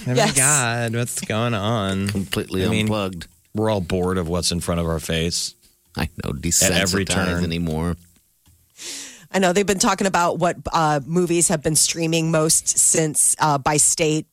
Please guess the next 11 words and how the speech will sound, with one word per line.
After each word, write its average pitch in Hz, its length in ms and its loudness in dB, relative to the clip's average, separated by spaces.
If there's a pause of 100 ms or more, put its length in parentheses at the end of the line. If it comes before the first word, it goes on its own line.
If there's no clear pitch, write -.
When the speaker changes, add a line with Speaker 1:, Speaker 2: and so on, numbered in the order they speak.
Speaker 2:
since - 460 2
March. 151 600 0 (320)
Speaker 3:
What 95 120 -2
Speaker 2:
And 151 80 4
Speaker 3:
is - 40 -2
it? - 40 -4
Speaker 2:
apparently 226 280 2
The 160 120 0
Hangover 247 1000 0
in 208 220 0
Nebraska 220 840 0